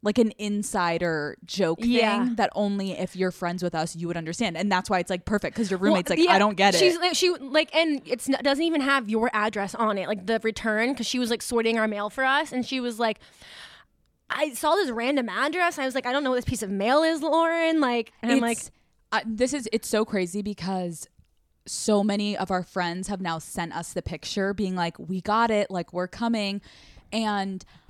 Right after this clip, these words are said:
Speaker 1: I will say, little
Speaker 2: I'm excited.
Speaker 1: I, I'm excited. A wedding update. I will say that because of tour and how busy I was with, like, starting the Unwell Network and this new company, like,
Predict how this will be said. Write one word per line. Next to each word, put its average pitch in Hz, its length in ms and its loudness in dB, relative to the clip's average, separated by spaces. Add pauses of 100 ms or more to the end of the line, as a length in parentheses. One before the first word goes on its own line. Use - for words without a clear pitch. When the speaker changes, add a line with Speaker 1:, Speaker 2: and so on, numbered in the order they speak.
(120)
Speaker 1:
I 214 160 4
will 240 200 2
say, 185 560 -2 (580)
little 190 220 -4
Speaker 2:
I'm 254 180 6
excited. 196 460 -4 (160)
Speaker 1:
I, 214 100 4
I'm 202 100 2
excited. 165 440 -8 (200)
A 160 100 -4
wedding 214 360 4
update. 175 500 -2 (920)
I 214 140 4
will 226 160 4
say 202 320 2
that 175 460 -4 (880)
because 226 540 2
of 285 280 2 (240)
tour 180 720 0 (420)
and 190 680 -2 (420)
how 196 300 0
busy 190 420 -2
I 180 140 -2
was 180 320 0
with, - 100 -6
like, 170 160 -4
starting 165 600 -6
the 170 120 -8
Unwell 175 300 -4
Network 214 540 0
and 180 160 -6
this 170 160 -12
new 185 140 -6
company, 220 500 -4
like, 170 180 -6